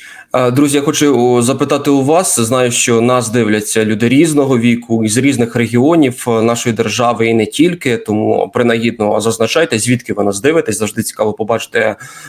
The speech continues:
географію наших глядачів. Але разом з тим зазначайте, як ви себе у фінансовому плані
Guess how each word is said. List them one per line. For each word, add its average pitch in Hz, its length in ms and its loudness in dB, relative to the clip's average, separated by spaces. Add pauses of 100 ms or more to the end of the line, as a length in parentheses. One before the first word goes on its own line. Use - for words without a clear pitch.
географію 123 540 0
наших 104 220 -4
глядачів. 101 360 -4 (100)
Але 120 460 2
разом 139 340 0
з - 60 -6
тим 135 180 0
зазначайте, 120 800 -2 (400)
як 143 420 -4
ви 139 80 0
себе 127 440 2
у 117 100 0
фінансовому 120 680 0
плані 104 340 -4